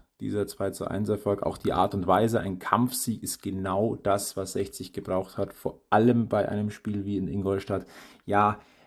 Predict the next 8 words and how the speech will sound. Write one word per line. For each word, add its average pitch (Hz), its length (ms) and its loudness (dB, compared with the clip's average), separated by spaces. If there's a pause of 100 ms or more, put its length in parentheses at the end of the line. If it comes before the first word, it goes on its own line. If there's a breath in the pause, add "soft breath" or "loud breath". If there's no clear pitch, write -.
(200 soft breath)
der, 101 320 0
der - 280 -2
Terminus 110 600 2
Derby 104 380 2
passt - 480 -8
nicht 107 260 -2
so 98 320 -4
hundertprozentig, 107 1160 0